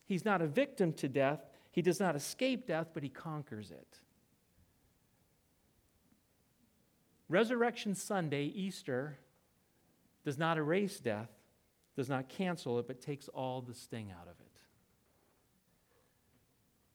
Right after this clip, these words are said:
Christ crucified, Christ risen. That is our message. Holy Spirit, will you just pull the blinds up?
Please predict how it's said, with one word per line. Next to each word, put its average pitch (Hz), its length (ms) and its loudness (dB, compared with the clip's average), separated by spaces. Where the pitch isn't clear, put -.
Christ 190 640 -2
crucified, 156 720 -4
Christ 135 420 -6
risen. 113 440 -6
That 120 200 -4
is 113 120 -6
our 110 140 -6
message. - 640 -12
Holy 165 260 -4
Spirit, - 400 -8
will 123 80 -6
you 123 160 -6
just 123 260 -14
pull 135 480 -4
the 131 40 -8
blinds 110 440 -6
up? 95 160 -12